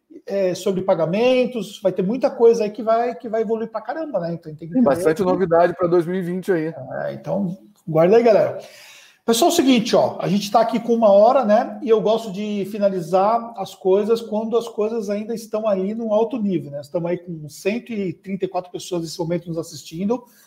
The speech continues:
Speaker 1: Eu quero parabenizar. Eu vou passar pros meus convidados aqui, dar uma consideração final e dar uma mensagem final pra vocês que estão aí nessa vibe de evolução para crescimento, né? Nelson, o que que você falaria aí pro pessoal que tá,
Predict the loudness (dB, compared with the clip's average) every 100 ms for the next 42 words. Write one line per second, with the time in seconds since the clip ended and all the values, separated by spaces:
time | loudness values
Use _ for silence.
0 | _ -8 -2 0 4 4 6 4 4 4
1 | 4 2 -4 -14 -4 0 2 2 2 4
2 | 2 2 0 4 4 4 2 0 0 4
3 | 4 4 0 -4 -2 -2 -2 -2 -2 -2
4 | 0 2 4 4 4 4 4 2 0 -2
5 | -2 -2 -4 -4 0 -2 -2 -6 -2 -2
6 | -2 -4 -18 _ _ _ -4 -4 2 4
7 | 6 6 4 0 -6 -18 -4 0 2 2
8 | 4 6 6 2 2 2 2 0 -2 -2
9 | 0 0 -2 -2 0 -2 -4 -6 -4 -4
10 | -4 -6 -16 _ -18 -18 _ _ _ _
11 | _ _ 4 4 4 -6 -12 _ -12 -8
12 | -6 -2 0 2 4 6 6 4 4 4
13 | 0 -6 -6 -6 -2 4 4 4 -6 -4
14 | 0 0 -2 -8